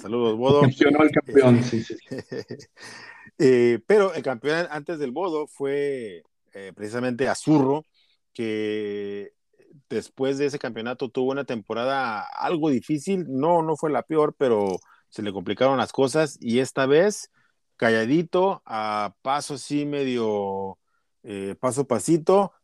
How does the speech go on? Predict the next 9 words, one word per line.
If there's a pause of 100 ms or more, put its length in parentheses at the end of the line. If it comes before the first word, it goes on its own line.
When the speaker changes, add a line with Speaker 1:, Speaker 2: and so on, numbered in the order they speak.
Speaker 1:
termina
metiéndose,
eh,
directamente
a
la
liguilla (360)
y
Speaker 2:
Ujú,